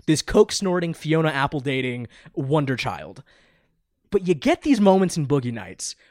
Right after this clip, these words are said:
where it's like, okay, this man has clearly experienced some very deep pain. And it is in these little pockets that we get to really see who he is. And it's, like, the exact same dynamic with Dirk.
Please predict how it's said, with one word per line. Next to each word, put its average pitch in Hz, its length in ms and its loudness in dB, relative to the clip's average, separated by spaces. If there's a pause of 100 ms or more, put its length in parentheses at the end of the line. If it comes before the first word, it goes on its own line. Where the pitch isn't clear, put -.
where 147 100 -4
it's 147 100 -8
like, 139 240 -4
okay, - 360 -4 (760)
this 170 220 -4
man 320 160 0
has 247 100 0
clearly 170 640 0
experienced 127 800 -6 (200)
some 135 280 -4 (400)
very 190 480 6
deep 160 460 -2 (280)
pain. 82 360 -12 (720)
And 147 280 -2 (120)
it 180 100 4
is 170 140 4
in 151 180 0
these 220 280 2
little 202 180 0
pockets 185 600 -6 (300)
that 165 140 -4
we 160 120 -6
get 180 300 -2
to 165 220 -4 (140)
really 160 340 0
see 127 500 -4 (280)
who 151 580 -6
he 131 200 -12
is. - 520 -10 (560)
And 160 140 -2
it's, 160 140 0
like, 185 140 2
the 190 120 2
exact 175 400 2
same 175 140 0
dynamic 139 380 -2
with 123 120 -8
Dirk. - 320 -14